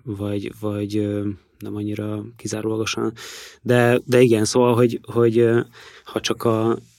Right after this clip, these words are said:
ha csak a, nem tudom, egy tizede lenne annak, ami mondjuk, ö, Németország nagyvárosaiban ilyen hasonló szemlélete működik, akkor, akkor szerintem az a közönséget is, a szakmát is, ö, ha,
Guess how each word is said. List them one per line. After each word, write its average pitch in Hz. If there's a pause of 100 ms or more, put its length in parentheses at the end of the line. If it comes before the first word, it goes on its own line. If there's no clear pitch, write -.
(180)
ha 104
csak -
a, 110
nem 104
tudom, 113
egy -
tizede 110
lenne 110
annak, 110
ami 113
mondjuk, 107
ö, 107
Németország 117
nagyvárosaiban 110 (360)
ilyen 107
hasonló 104
szemlélete 104
működik, 113
akkor, - (440)
akkor -
szerintem 107
az 107
a 101 (120)
közönséget 110
is, 110
a -
szakmát 110
is, -
ö, 107 (1700)
ha, -